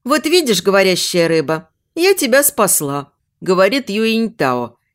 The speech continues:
и толкает его локтем в бок. «Не всякий такое выдержит с самой госпожой. Джантун был слабак и умер. Тебе нужно достичь уровня хотя бы третьего брата, Джанхэя».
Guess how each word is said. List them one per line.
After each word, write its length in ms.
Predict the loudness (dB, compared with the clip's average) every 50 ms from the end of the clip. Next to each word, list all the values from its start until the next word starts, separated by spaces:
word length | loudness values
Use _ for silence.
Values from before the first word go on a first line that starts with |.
| _
и 100 | -12 -8
толкает 580 | -2 0 0 0 0 0 0 0 0 0 0 0
его 240 | -2 0 2 2 2
локтем 560 | 2 2 2 0 -2 -4 -4 -2 -2 -2 -2
в 100 | -6 -8
бок. 420 | -6 -4 -4 -4 -6 _ -20 _ _ _ _ _ _ _ _ _ _
«Не 200 | -2 -2 0 0
всякий 440 | 0 0 0 0 -2 0 -2 -4
такое 420 | 0 0 -2 0 2 2 2 2 2
выдержит 580 | 0 -2 0 2 0 0 0 -2 -4 -6 -4
с 40 | -4
самой 420 | -2 -2 0 0 2 2 2 2 2
госпожой. 760 | 2 0 -2 0 -2 -2 -2 -2 -4 -6 -8 -8 -8 -10 _ _ _ _ _ _
Джантун 560 | -4 0 0 2 0 0 0 0 2 2 2 2
был 180 | 2 2 2
слабак 640 | 2 2 2 4 2 2 4 2 0 0 -2 -8 -12
и 120 | _ 0 2
умер. 440 | 4 4 4 2 0 -2 -4 -6 -16 _ _ _ _ _ _
Тебе 280 | -6 -4 0 2 4 4
нужно 340 | 4 4 2 2 2 0 0
достичь 580 | 2 0 0 0 -2 -6 -8 -8 -8 -8 -12 _ _ _
уровня 420 | 0 0 2 2 2 2 0 0
хотя 300 | 0 -2 -4 -2 -2 -2
бы 120 | 0 0 -2
третьего 500 | -2 -2 -4 -2 -4 -4 -2 -2 -2 -2
брата, 460 | -2 -2 -4 -4 -4 -6 -10 -10 -10 _ _ _
Джанхэя». 720 | -2 0 2 2 2 0 -2 -4 -6 -4 -4 -4 -6 -8